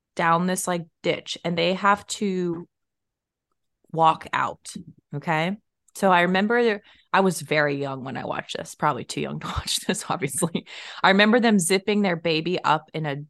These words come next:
duffel bag and kind of, like, dragging the baby behind them, like, 'cause they had packed it as warm as they could, but they were completely unprepared. Okay. They didn't have anything.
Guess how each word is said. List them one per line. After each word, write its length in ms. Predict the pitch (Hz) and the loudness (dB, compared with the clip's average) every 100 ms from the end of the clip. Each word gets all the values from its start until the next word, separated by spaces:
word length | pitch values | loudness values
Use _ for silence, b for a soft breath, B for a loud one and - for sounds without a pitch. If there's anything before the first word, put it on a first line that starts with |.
| - | -2
duffel 360 | 139 - 202 202 | 0 0 -4 0
bag 360 | 233 233 233 | 0 0 0
and 140 | 190 165 | -2 0
kind 200 | 175 160 | 0 0
of, 100 | 160 | 0
like, 200 | 151 151 | -2 -2
dragging 480 | 160 151 151 180 180 | 0 0 0 -2 -2
the 100 | 170 | -4
baby 420 | 156 151 160 175 | -2 -2 -2 -4
behind 540 | 170 147 151 143 151 160 | -2 -2 -4 -4 -4 0
them, 300 | 190 208 190 | 2 2 0
like, 180 | 160 | -2
'cause 140 | - 165 | -2 2
they 80 | 170 | 0
had 140 | 147 | 2
packed 300 | - 165 - | 0 0 -2
it 120 | 170 | -4
as 120 | 156 151 | -4 -4
warm 300 | 147 147 151 | 0 0 0
as 120 | 151 | -2
they 120 | 147 | -4
could, 260 | 143 156 160 | 0 0 2
but 140 | 185 | 2
they 120 | 208 | 4
were 160 | 208 196 - _ - | 4 2 -2 _ -2
completely 640 | - 185 - 202 165 165 | 2 2 4 2 2 -2
unprepared. 840 | 160 160 151 165 160 139 90 - - _ 156 | -2 -4 -6 -6 -2 -4 -4 -10 -14 _ -6
Okay. 240 | 165 160 | 2 4
They 100 | 160 | 4
didn't 200 | 170 165 | 2 2
have 400 | 170 160 160 156 - _ _ _ _ _ _ _ - - | 2 4 2 0 -8 _ _ _ _ _ _ _ -20 -6
anything. 600 | 175 175 151 - 120 - | -2 0 -2 -8 -12 -12